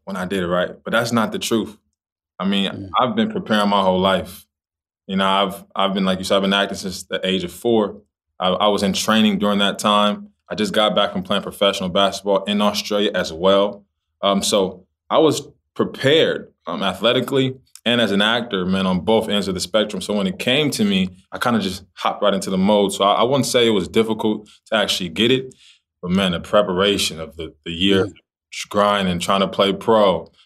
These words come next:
Speaker 1: trying to book jobs as an actor, I mean, that was very treacherous for me.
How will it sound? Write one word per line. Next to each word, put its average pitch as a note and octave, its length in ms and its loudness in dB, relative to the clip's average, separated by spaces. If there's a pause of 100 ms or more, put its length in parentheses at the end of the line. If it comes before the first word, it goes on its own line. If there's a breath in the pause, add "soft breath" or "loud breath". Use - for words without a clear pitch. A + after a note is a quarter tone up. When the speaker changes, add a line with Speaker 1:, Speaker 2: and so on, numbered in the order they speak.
Speaker 1:
trying A2 240 0
to F#2+ 100 0
book F2+ 340 0
jobs F#2+ 400 4
as F#2 40 -8
an F#2 100 0
actor, G2 400 0
I F2+ 80 -2
mean, F2+ 300 -4
that G2+ 240 0
was F#2+ 120 -6
very F#2+ 640 2
treacherous F#2+ 500 0
for - 120 -8
me. E2+ 260 -4